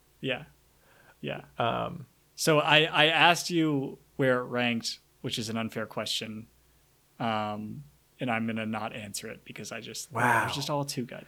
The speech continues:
Speaker 2: I am gonna put it top three, though. I st-, I stand by my
Speaker 1: Okay.
Speaker 2: ranking. I think it goes in the top three. Definitely not the top, but near the top for sure. I th-, I loved it. It was
Speaker 1: Okay.
Speaker 2: a good story.
Speaker 1: Yeah. Very good story. Very good story. We love Wit slash Hoid.
Speaker 2: I also love that he had to explain what a dog was.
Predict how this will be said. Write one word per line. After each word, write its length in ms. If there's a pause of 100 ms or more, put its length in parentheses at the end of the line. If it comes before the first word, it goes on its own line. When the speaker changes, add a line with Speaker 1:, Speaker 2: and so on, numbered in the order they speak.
(160)
Speaker 2:
I 180
am 260
gonna 100
put 160
it 80
top 240
three, 160
though. 180
I 200
st-, 280
I 60
stand 380
by 140
my 160
Speaker 1:
Okay. 60
Speaker 2:
ranking. 400
I 120
think 180
it 140
goes 220
in 60
the 60
top 320
three. 220
Definitely 320
not 160
the 80
top, 460 (760)
but 140
near 180
the 80
top 300
for 100
sure. 300 (120)
I 140
th-, 160
I 80
loved 300
it. 120
It 40
was 100
Speaker 1:
Okay. 120
Speaker 2:
a 20
good 60
story. 280 (540)
Speaker 1:
Yeah. 160 (460)
Very 120
good 140
story. 200 (220)
Very 140
good 120
story. 280 (100)
We 80
love 320 (640)
Wit 260 (160)
slash 520
Hoid. 280
Speaker 2:
I 40
also 340
love 300
that 140
he 80
had 140
to 80
explain 560
what 100
a 60
dog 420
was. 520